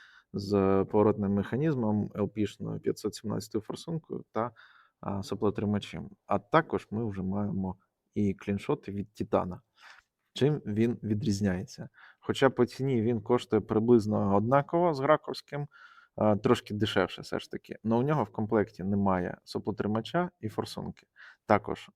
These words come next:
о, у граковського кліншота, а, поворотний механізм, у цього кліншота ніякого поворотного механізму немає.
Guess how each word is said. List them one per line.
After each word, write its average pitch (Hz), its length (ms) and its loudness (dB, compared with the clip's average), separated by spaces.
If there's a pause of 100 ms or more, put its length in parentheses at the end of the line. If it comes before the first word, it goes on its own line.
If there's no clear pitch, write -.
о, 101 80 -2
у 107 340 2
граковського 110 560 2
кліншота, - 800 -4
а, 95 340 0 (140)
поворотний 107 460 4
механізм, 131 580 -2 (500)
у 110 60 -4
цього 123 260 -4
кліншота 139 500 -4
ніякого 110 360 2
поворотного 107 420 0
механізму 107 520 0
немає. 101 360 0